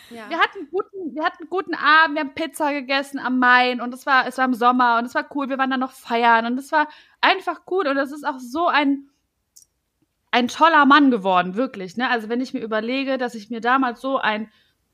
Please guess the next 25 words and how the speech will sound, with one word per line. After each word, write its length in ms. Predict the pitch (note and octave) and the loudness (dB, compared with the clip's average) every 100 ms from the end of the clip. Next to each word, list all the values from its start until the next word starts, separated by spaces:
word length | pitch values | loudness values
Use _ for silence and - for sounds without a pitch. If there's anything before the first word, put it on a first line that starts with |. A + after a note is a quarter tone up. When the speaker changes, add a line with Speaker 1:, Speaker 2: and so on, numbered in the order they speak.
| _ _ | _ _
Speaker 2:
Top-Typen 760 | - F4+ - - G4 B4+ A#4+ D#4+ | 2 2 2 0 4 4 2 2
ausgesucht 680 | C#4+ G4+ - C4 G#3 G3+ - | 4 4 2 -6 -4 -8 -2
habe, 540 | F3 F3 F3+ A3 F4+ - _ - | 2 2 2 0 0 -6 _ -6
da 100 | B3+ | 0
bin 100 | D#4+ | 0
ich 100 | - | -2
richtig 260 | A3 - | -6 -8
stolz 320 | - A4 B4 - | 0 4 4 2
auf 260 | F#3 F3+ | -6 -6
mich, 260 | F#3+ F#3 F#3+ | -10 -10 -2
weil 120 | G#3 | 0
das 220 | A3 G#3+ | 0 2
war, 300 | A3+ C4+ C#4 - _ | 4 4 2 -8 _
der 120 | G#3+ | -6
ist 160 | A3+ - | -6 -6
richtig 320 | F4 - A4 | -8 -8 -10
toll 260 | - A4+ F#4 | 2 4 4
geworden, 560 | G#3 F3 E3+ E3+ F3 G3+ | 0 -2 0 0 0 -6
wirklich 280 | C#4+ - | -6 -8
so 100 | - | -4
ein 140 | A#3+ A3+ _ _ - | -2 -2 _ _ 2
ganz 340 | D#4 F#4+ - | 2 2 -2
reflektierter 640 | D4 - C4 - E4 E4 D4 | -4 -4 -6 -2 -2 0 2
junger 320 | C4+ C4+ B3+ | 2 2 2
Mann. 420 | A3+ C4 C#4+ C#4+ | 4 6 6 4